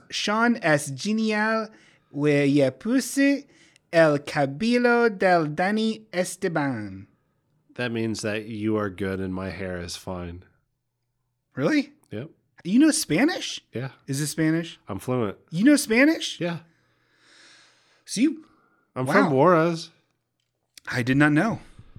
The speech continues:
Speaker 1: Uh, no bueno
Speaker 2: I just
Speaker 1: means I didn't know that.
Speaker 2: I Google translated it.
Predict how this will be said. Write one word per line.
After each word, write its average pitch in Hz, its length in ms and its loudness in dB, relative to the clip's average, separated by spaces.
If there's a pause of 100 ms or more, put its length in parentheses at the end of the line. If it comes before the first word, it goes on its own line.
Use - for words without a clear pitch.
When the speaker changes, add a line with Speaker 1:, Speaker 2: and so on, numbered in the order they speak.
(840)
Speaker 1:
Uh, 113 320 -6
no 147 220 -2
bueno 139 720 -2 (480)
Speaker 2:
I 127 140 2
just - 360 -4 (120)
Speaker 1:
means 127 200 -2
I 127 100 0
didn't 147 180 -4
know 185 140 0
that. - 220 -14 (220)
Speaker 2:
I 113 120 -4
Google 95 340 -6
translated 90 640 -8
it. 90 200 -12